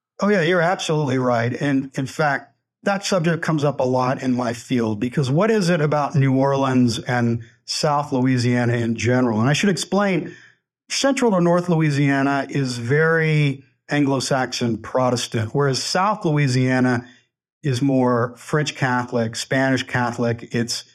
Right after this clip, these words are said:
described by one of my professors as really being the northern rim of the Caribbean world. And I think that's right. And so because of the geography here, New Orleans was just at the right place to be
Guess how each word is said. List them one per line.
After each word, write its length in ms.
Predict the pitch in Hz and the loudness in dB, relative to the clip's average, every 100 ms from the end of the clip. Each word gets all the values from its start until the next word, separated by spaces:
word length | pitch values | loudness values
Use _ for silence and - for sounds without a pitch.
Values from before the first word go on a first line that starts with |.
| _ _ - | _ _ -8
described 640 | 127 - - 185 185 165 | -6 -4 0 2 2 0
by 140 | 156 143 | 0 0
one 180 | 151 | 2
of 80 | 147 | 2
my 360 | 131 127 123 120 - | 2 2 0 -4 -8
professors 840 | 135 - 143 131 135 123 117 - - _ _ _ | -8 -2 -2 0 0 0 0 -4 -14 _ _ _
as 280 | 147 135 127 | -2 0 0
really 340 | 156 220 196 | 0 2 2
being 320 | 160 156 147 135 | 2 2 4 4
the 100 | 127 | 4
northern 560 | 131 139 143 131 123 | 4 4 2 2 2
rim 300 | 117 127 123 | 2 2 2
of 120 | 113 | 0
the 60 | 107 | -2
Caribbean 760 | 101 123 117 107 120 120 113 104 | -2 0 0 0 0 2 2 2
world. 340 | 107 101 107 | 2 0 0
And 100 | 120 | 0
I 100 | 156 | 0
think 240 | 202 202 | 0 -2
that's 280 | 156 123 - | 0 -2 -2
right. 420 | 120 123 120 98 - - _ _ _ _ | 0 2 0 -4 -10 -20 _ _ _ _
And 180 | 160 156 | -2 -2
so 460 | - 180 165 165 - _ 156 | 0 0 2 -2 -8 _ -2
because 680 | 175 - 202 247 170 147 - _ - | -2 0 0 2 0 -4 -12 _ -2
of 240 | 185 151 | 0 0
the 100 | 156 | 0
geography 720 | 127 135 143 180 175 143 135 123 | 0 0 2 0 0 -2 -2 0
here, 460 | 123 117 117 117 - | 2 2 0 -4 -4
New 180 | 190 214 | 0 2
Orleans 360 | 240 254 214 | 2 2 2
was 120 | 175 160 | 2 2
just 240 | 220 214 | 0 0
at 120 | 196 | 0
the 100 | 170 | 0
right 340 | 147 160 175 175 | 0 0 0 -2
place 560 | - 165 143 143 - - _ _ - | -2 0 0 -2 -8 -14 _ _ -8
to 80 | |
be 360 | 151 165 156 | -2 -2 -2